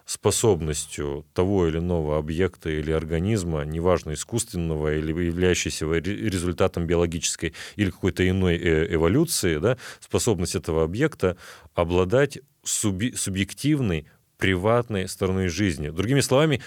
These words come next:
для этого объекта есть, э, для него его существование каким-то образом складывается. Вот для стакана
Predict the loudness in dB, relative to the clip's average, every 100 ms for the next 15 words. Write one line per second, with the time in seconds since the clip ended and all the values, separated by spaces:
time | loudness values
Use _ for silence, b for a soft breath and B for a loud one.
0 | B 2 4 4 4 2 4 2 0 0
1 | -2 0 -2 -2 B B _ -2 0 2
2 | 2 2 2 2 2 2 0 2 2 0
3 | -4 -2 0 -2 -4 -6 -2 -4 0 0
4 | 2 0 0 -2 -2 2 2 2 -4 -4
5 | -6 -8 B 0 2 2 2 0 2 4
6 | 4 0